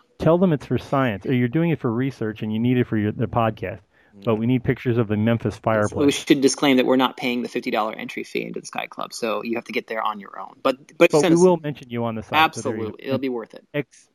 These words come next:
Speaker 1: exposure is everything, or so I'm told.
Speaker 3: <laughs>
Speaker 1: So, uh, we are, we are still on board that beautiful, uh, T G A Flight two, which is un-, uh, it hasn't been boarded
Speaker 3: Now,
Speaker 1: yet.
Speaker 3: how do flight numbers get their, get their number? Because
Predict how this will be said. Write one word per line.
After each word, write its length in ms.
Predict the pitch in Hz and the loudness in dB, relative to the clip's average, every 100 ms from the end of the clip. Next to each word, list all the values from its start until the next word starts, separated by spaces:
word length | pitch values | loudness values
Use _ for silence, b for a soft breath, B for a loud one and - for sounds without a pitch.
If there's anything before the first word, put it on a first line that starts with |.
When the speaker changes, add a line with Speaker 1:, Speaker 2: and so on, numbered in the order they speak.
| - | -10
Speaker 1:
exposure 640 | 135 - - 160 160 156 | -8 -8 0 2 2 2
is 200 | 151 123 | 2 0
everything, 440 | 139 127 120 107 101 | 0 -2 -2 -6 -4
or 140 | 403 | -4
so 180 | - 104 | -4 -8
I'm 120 | 95 | -10
told. 180 | 101 101 - | -12 -12 -16
Speaker 3:
<laughs> 60 | _ _ _ _ _ _ _ | _ _ _ _ _ _ _
Speaker 1:
So, 300 | 127 120 117 - | -8 -6 -6 -4
uh, 380 | 131 117 107 104 - _ | 0 2 0 -4 -10 _
we 160 | 143 156 | 4 4
are, 200 | 123 - | 2 -2
we 120 | 131 120 | -8 -8
are 100 | 101 | -8
still 340 | - 160 165 | -4 0 0
on 160 | 127 110 | 0 -2
board 240 | 117 120 | -2 -2
that 140 | 104 95 | -2 -2
beautiful, 540 | 117 113 113 110 107 - | -4 -2 -2 -2 -4 -6
uh, 200 | 104 101 98 | -6 -6 -8
T 180 | - 160 | -4 -4
G 220 | 139 131 | 0 2
A 160 | 117 107 - | 2 0 -2
Flight 320 | 156 180 - | 2 2 0
two, 420 | - 131 123 120 104 | 0 4 4 2 -4
which 280 | 127 - 123 | -8 -8 -10
is 180 | 110 95 _ - | -10 -12 _ -4
un-, 460 | 170 185 170 185 - _ | -2 0 -2 -6 -10 _
uh, 200 | - - - | -8 -8 -8
it 80 | - | -6
hasn't 380 | 131 139 139 123 | -2 0 0 2
been 120 | 113 | 2
boarded 400 | 113 123 107 98 | 4 4 4 2
Speaker 3:
Now, 120 | 104 | 0
Speaker 1:
yet. 60 | 98 | 2
Speaker 3:
how 160 | 247 | 0
do 120 | 285 | 0
flight 280 | - 170 165 | -2 -2 -2
numbers 340 | 151 151 139 - | -2 -2 -2 -4
get 220 | 123 - | -8 -2
their, 400 | 120 113 113 127 - | 0 0 -4 -14 -6
get 200 | 139 120 | -4 -2
their 100 | 117 | -4
number? 240 | 113 110 107 | -4 -4 -4
Because 320 | 110 113 | -2 -4